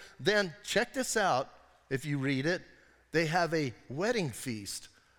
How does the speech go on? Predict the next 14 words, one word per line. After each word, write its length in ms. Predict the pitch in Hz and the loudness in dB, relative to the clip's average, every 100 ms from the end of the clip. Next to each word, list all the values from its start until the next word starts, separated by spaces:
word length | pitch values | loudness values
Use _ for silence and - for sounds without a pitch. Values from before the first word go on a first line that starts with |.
| - | -4
a 80 | 113 | -2
seven-day 720 | - - 190 185 196 165 170 | -2 0 2 2 0 0 -2
feast. 640 | 156 156 127 98 - - - - - | -2 -2 -2 -4 -8 -8 -16 -20 -2
Now, 260 | 165 185 139 - - 214 | 4 4 4 -6 -2 4
on 200 | 254 262 | 4 4
their 160 | 240 | 4
way 320 | 185 196 240 220 | 4 4 4 2
to 140 | - | -2
the, 340 | 151 147 135 - | 0 0 0 0
to, 240 | 180 143 - - | 2 2 -2 0
to 120 | 180 | 0
meet 380 | 143 180 269 - | 0 0 0 0
the 100 | 156 | -2
girl 560 | 127 143 127 135 214 | 2 2 4 2 2